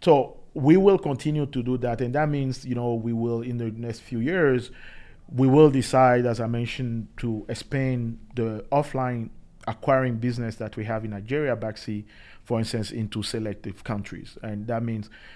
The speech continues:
you know, if we pick a country, as you know, this is a bit heavier than, than just the hub. So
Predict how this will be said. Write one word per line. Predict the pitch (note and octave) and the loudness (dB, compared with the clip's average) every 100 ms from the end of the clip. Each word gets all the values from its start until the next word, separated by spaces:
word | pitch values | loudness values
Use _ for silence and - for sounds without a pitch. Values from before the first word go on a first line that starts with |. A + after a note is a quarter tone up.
| - - - | -20 -20 -6
you | A#2+ | -6
know, | G2+ - | -4 -6
if | B2 | -4
we | A#2+ | 0
pick | C#3+ B2 | 0 -2
a | |
country, | A#2+ D#3+ D#3+ C3 | 0 0 2 0
as | A2 G#2 | 0 0
you | A2+ | 0
know, | B2+ | 0
this | A2 A2 | 0 -2
is | A2+ | -2
a | G#2 | -4
bit | - - | -6 -4
heavier | A#2+ A2 G#2 F2+ | -2 -2 -4 -8
than, | F#2 G2 F2+ - | -10 -10 -10 -10
than | G#2+ G2 | -8 -6
just | G#2 - | -6 -6
the | G#2 | -6
hub. | - F#2 - | -4 -6 -8
So | - A2 | -4 -4